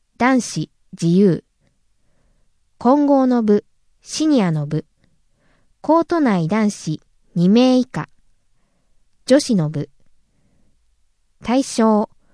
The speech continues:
区内在住、在勤、在学で、中学生以上の方。参加費、一チーム三千円。申し込み。区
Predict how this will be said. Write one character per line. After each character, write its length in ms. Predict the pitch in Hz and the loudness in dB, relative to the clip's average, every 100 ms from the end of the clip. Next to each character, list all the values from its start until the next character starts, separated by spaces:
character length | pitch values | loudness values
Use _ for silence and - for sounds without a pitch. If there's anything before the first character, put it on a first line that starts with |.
| _ _ _ _ | _ _ _ _
区 140 | - 339 | -2 2
内 260 | 277 175 | 2 2
在 300 | 151 180 208 | 0 0 0
住、 380 | 190 185 175 - _ - | 2 2 0 -2 _ -4
在 280 | 180 214 | 0 0
勤、 380 | - - 190 185 - _ _ | 0 -2 0 0 -6 _ _
在 240 | 180 208 214 | -2 0 0
学 240 | 208 196 | -2 -2
で、 240 | 190 202 _ _ _ _ - | -2 -4 _ _ _ _ -2
中 240 | 220 277 | 4 4
学 220 | 294 294 | 4 0
生 340 | - 285 277 269 | 0 2 4 2
以 60 | |
上 180 | 208 175 | 0 -2
の 140 | 156 | -4
方。 340 | 151 151 143 - _ _ _ - _ _ _ _ _ _ _ | -6 -8 -6 -8 _ _ _ -20 _ _ _ _ _ _ _
参 360 | _ - 285 294 | _ -2 -2 0
加 140 | 302 | -4
費、 260 | 277 269 - _ _ _ _ _ | -4 -8 -12 _ _ _ _ _
一 240 | 202 - - | -8 -8 -10
チ 240 | - 311 | -4 0
ー 40 | 240 | 0
ム 120 | 175 | 0
三 320 | - 185 202 | -2 -2 0
千 260 | 190 180 175 | 0 0 0
円。 300 | 165 160 - _ _ _ _ _ _ _ - _ _ - | -2 -6 -10 _ _ _ _ _ _ _ -20 _ _ -2
申 200 | 214 247 | 0 0
し 100 | - | -2
込 140 | - 208 | -2 0
み。 200 | 190 - _ _ _ _ _ _ _ _ _ _ _ _ _ _ | 0 -4 _ _ _ _ _ _ _ _ _ _ _ _ _ _
区 220 | - 302 | -2 0